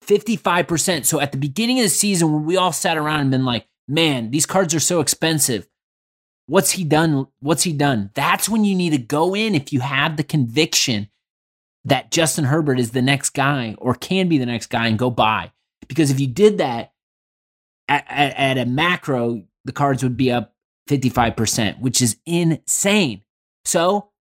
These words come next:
hype validated. Okay. Next guy. How you doing? Joe Burrow.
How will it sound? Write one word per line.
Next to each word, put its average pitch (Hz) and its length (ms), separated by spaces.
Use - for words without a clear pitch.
hype 175 360
validated. 117 840
Okay. 139 260
Next 165 280
guy. 101 340
How 143 80
you 131 140
doing? 113 360
Joe 151 160
Burrow. 101 420